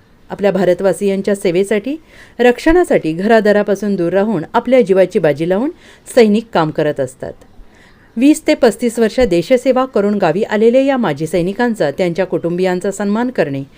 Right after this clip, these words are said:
हे आपले कर्तव्य आहे. सीमेवर ते देशाचे रक्षण करत होते, म्हणून आज आपण येथे सण, उत्सव आणि आपला प्रपंच साजरा करत आहोत. हे विसरून चालणार नाही. माजी सैनिकांचा सन्मान करा, असे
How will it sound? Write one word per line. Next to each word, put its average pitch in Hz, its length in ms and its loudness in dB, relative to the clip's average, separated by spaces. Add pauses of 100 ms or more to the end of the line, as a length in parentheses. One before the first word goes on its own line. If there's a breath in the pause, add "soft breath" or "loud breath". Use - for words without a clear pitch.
(300 loud breath)
हे 269 60 4
आपले 196 280 4
कर्तव्य 147 520 0
आहे. 135 400 -12 (600 soft breath)
सीमेवर 277 520 4
ते 285 80 2
देशाचे 202 500 2
रक्षण 180 340 -2
करत 190 260 0
होते, 196 240 -4
म्हणून 247 400 -2
आज 240 160 0
आपण 247 340 -2
येथे 233 320 0
सण, 175 440 -6 (120)
उत्सव 202 380 0
आणि 208 340 -4
आपला 208 200 -4
प्रपंच 170 460 -4 (220)
साजरा 147 280 -4
करत 139 260 -6
आहोत. 131 180 -10 (760 soft breath)
हे 302 80 4
विसरून 240 440 0
चालणार 165 400 0
नाही. 135 280 -10 (500 soft breath)
माजी 262 280 2
सैनिकांचा 294 640 2
सन्मान 247 380 0
करा, 247 200 0
असे 233 280 0